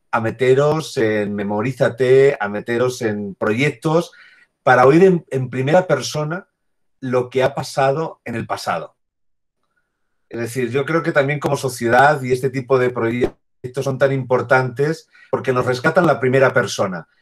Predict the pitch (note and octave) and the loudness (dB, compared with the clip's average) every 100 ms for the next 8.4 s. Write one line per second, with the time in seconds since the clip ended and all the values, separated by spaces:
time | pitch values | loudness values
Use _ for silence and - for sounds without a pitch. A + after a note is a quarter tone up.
0 | _ _ C3 D#3+ F#3+ E3 D#3+ D#3+ C#3+ C3 | _ _ -4 0 0 0 -4 -6 -2 -2
1 | B2+ D3 C#3 - E3 E3 C#3 B2+ A#2 A2 | 2 0 0 -4 -2 0 0 -2 -4 -4
2 | C#3 G2 - _ _ - C3 D#3 D#3+ E3 | -4 -4 -8 _ _ -8 -6 -4 -4 -6
3 | D#3+ D#3 C3+ C3 D#3 - D3 B2 D3 D#3 | -6 2 2 2 -4 -4 -2 2 2 2
4 | E3 D#3+ C#3+ D#3 C#3 C3 B2 A#2+ D3 C#3+ | -2 -2 -6 -6 -4 -2 -2 0 -2 0
5 | C3+ B2+ A#2+ D3+ C3 G2 _ A2 G#2 A#2+ | 0 0 0 0 -2 -4 _ -6 -6 -4
6 | A2+ A2+ - F#2+ - _ _ - B2 B2 | -4 -4 -8 -14 -14 _ _ -14 -8 -6
7 | B2 A#2 B2+ E3 - C3 C#3+ D3+ D3+ - | -6 -6 -6 -8 0 2 2 0 -6 -8
8 | B2 - C3+ C#3+ | -4 0 2 2